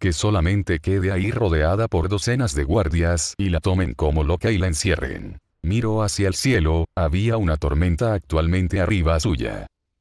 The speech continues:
"Tal vez aún mantiene sus poderes pero en menor medida". No pasó mucho tiempo para que se dispararon las alarmas. Solamente se levantó de su lugar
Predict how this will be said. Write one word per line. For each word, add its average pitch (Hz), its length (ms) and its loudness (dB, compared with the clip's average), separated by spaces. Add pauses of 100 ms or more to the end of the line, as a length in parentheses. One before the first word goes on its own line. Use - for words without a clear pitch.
(160)
"Tal 98 220 0
vez 123 240 0
aún 101 260 2
mantiene 113 480 0
sus 78 220 -4
poderes 87 480 0
pero 90 260 0
en 95 80 2
menor 87 320 2
medida". 71 640 -2 (240)
No 98 160 0
pasó 107 360 0
mucho 101 320 -2
tiempo 80 440 0
para 80 180 0
que 73 140 -4
se 117 160 -2
dispararon 82 640 0
las 73 160 0
alarmas. 58 680 -2 (480)
Solamente 101 640 0
se 143 120 -2
levantó 95 460 0
de 120 140 2
su 117 160 -2
lugar 87 420 0